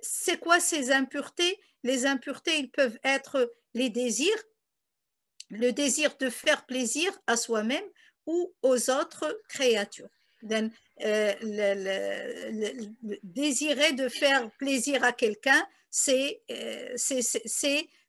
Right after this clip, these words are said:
c'est une association à Allah. Et donc, la, la sincérité <coughs> consiste à rechercher la satisfaction d'Allah Azza wa Jal à travers l'acte qu'on accomplit et à purifier ce dernier de tout travers personnel ou mondain.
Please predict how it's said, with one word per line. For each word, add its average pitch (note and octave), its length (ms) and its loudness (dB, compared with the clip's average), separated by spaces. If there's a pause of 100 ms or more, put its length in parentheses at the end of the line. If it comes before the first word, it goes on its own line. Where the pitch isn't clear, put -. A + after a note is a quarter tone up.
c'est C#4+ 360 0
une D#4+ 260 0 (120)
association C4 800 0
à A3 80 -2
Allah. F#3 280 -10 (280)
Et G3 100 -2
donc, A#3+ 240 4
la, C#4 160 2 (180)
la B3 140 2
sincérité C#4 680 2 (120)
<coughs> - 60 -4
consiste D4 500 0
à C#4 80 6
rechercher D4 640 0
la B3 140 2
satisfaction C4+ 800 -2
d'Allah A#3+ 260 2
Azza A#3 220 2
wa A#3 100 4
Jal D#4+ 260 0 (300)
à B3 80 0
travers B3 500 2
l'acte D4 420 4
qu'on A#3+ 220 -2
accomplit A#3+ 640 -2 (320)
et D4 200 4
à C4 120 4
purifier C4+ 720 -2 (140)
ce - 200 -4
dernier C4+ 580 2
de G#3+ 180 -2 (120)
tout G#4+ 360 4
travers C4+ 500 2
personnel C4 580 0 (360)
ou E4 140 2
mondain. C4 540 2